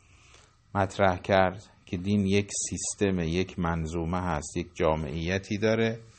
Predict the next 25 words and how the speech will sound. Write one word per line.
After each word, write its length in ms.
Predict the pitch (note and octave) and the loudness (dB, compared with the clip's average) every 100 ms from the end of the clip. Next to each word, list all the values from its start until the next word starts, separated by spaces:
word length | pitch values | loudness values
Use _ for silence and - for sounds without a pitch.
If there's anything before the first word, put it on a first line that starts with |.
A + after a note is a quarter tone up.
| - - - _ _ F#2+ | -20 -20 -20 _ _ 2
و 40 | |
اگر 340 | G#2+ A#2+ G#2 | 2 4 2
کسانی 560 | F2+ G2+ F#2 A2 G#2 F#2+ | 2 -2 0 2 2 0
این 200 | F2 F#2+ | -2 -2
جامعیت 760 | F#2 F2 F2 E2 F2 F#2+ G2 G2+ | 2 2 2 -4 0 0 0 -2
رو 60 | |
نادیده 480 | F2+ E2+ E2 E2 G2+ | -2 -2 -4 -2 -2
بگیرند 600 | G2 E2 D#2+ D#2+ D#2 D2+ | -2 -4 -4 -4 -4 -4
و 260 | D#2 D2+ D2+ - _ _ _ _ - | -2 -2 -2 -8 _ _ _ _ -6
به 80 | G2+ | 2
بخشی 460 | A2+ A2 - F#2 | 4 4 0 2
از 240 | F2+ E2+ E2+ | 4 2 -2
دین 180 | F#2 | -6
توجه 500 | E2 E2+ D#2 D#2 F2+ | -2 0 0 -2 -6
کنند، 420 | F2+ F2 D#2+ D2+ D#2 | -4 -4 -2 -4 0
بخش‌های 560 | D#2+ D#2 - F#2 F#2 | 0 -2 -4 -2 0
دیگر 280 | E2+ E2 F2+ | -2 -2 0
رو 100 | F#2 | 0
نادیده 480 | E2 D#2+ D#2+ D#2 E2+ | -4 -4 -6 -6 -6
بگیرند، 760 | E2 D#2+ E2 F2+ G#2+ A#2 A#2+ - _ _ _ - - _ _ - _ _ - | -6 -6 -4 -2 0 -2 -4 -10 _ _ _ -20 -20 _ _ -20 _ _ -4
پیامبر 440 | G2+ F#2+ F#2+ B2 | 0 0 2 2
خدا 320 | C#3 - G#2 G#2+ | 2 0 4 6
از 180 | F#2 | 4
اینها 300 | F#2 E2+ F#2 | 2 -4 -2
بیزاره 1000 | F#2 F2 E2 F#2 E2+ C#2 C2 C2 - - | -2 -4 -4 -2 -2 -4 -8 -10 -12 -16